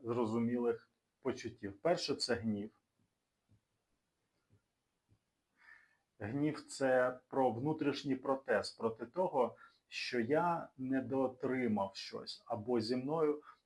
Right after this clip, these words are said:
поводяться несправедливо. І друге, плюс, як ви думаєте, що?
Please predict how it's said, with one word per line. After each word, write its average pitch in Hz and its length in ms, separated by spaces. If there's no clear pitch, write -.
поводяться 127 880
несправедливо. 117 1300
І 190 160
друге, 165 500
плюс, 123 560
як 113 200
ви 110 80
думаєте, 107 460
що? 139 380